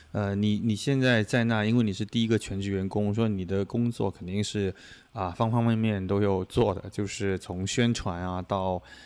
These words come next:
啊，fundraising 啊，到，到种种吧。那你一般，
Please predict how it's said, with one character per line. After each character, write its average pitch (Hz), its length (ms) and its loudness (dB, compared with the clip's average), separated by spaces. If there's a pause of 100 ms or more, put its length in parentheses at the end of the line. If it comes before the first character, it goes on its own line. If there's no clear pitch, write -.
(160)
啊， 92 260 -6
fundraising 104 600 0
啊， 87 160 -6
到， 90 360 -4
到 90 300 -4 (240)
种 98 280 -4
种 92 200 -2
吧。 85 140 -6
那 104 140 -2
你 127 120 2
一 117 200 0
般， 127 400 2